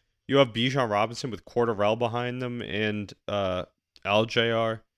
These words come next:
I don't really know who their number two receiver is. Um,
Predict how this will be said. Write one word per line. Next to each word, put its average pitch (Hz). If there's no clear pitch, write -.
I 123
don't 156
really 160
know 139
who 131
their 113
number 107
two -
receiver 139
is. 139
Um, 98